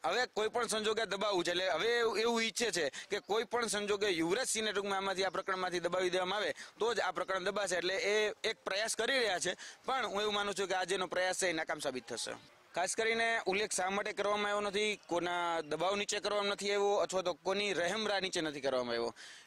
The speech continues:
કેમ કે જો ત્રણ વ્યક્તિ વિરુદ્ધ જે ડમી બેઠા હતા એના વિરુદ્ધ ફરિયાદ થતી હોય તો ચોથો વ્યક્તિ છે, ઈ કોનો સગો થાય છે, ઈ જાણવું પણ થયું. કેમ કે એમાં જે મેં કીધું એમ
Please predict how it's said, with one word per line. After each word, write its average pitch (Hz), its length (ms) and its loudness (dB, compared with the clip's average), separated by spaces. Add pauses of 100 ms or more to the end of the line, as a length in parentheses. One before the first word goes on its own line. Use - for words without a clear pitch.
કેમ 220 180 0
કે 208 180 -2 (560)
જો 220 120 0
ત્રણ 277 440 -2
વ્યક્તિ 269 320 0
વિરુદ્ધ 226 300 0 (420)
જે 170 180 -2
ડમી 214 280 -2
બેઠા 202 300 0
હતા 226 140 0
એના 226 160 0
વિરુદ્ધ 214 480 2
ફરિયાદ 196 240 0
થતી 208 280 -4
હોય 151 200 2 (260)
તો 196 100 2
ચોથો 240 380 2
વ્યક્તિ 233 320 -2
છે, 220 360 0 (100)
ઈ 214 220 0
કોનો 240 420 0
સગો 196 320 0
થાય 151 200 2
છે, 135 220 -4
ઈ 180 80 0
જાણવું 170 300 0
પણ 160 220 -2
થયું. 123 200 -2 (360)
કેમ 196 160 -2
કે 226 120 -2 (360)
એમાં 190 380 -2 (280)
જે 190 420 0 (100)
મેં 180 220 -2
કીધું 190 280 0
એમ 196 220 -2